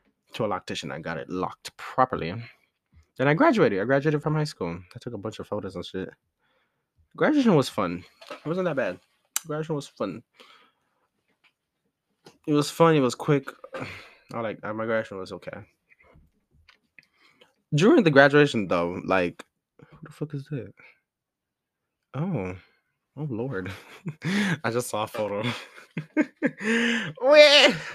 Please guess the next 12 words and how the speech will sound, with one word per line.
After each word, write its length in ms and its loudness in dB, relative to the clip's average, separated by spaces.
I 60 0
should 360 0
delete 300 0
that, 140 0
shouldn't 220 -2
I? 140 -6
But 100 6
yeah, 220 8
during 220 -2
<laughs> 20 -4
graduation, 1120 0
like, 420 -2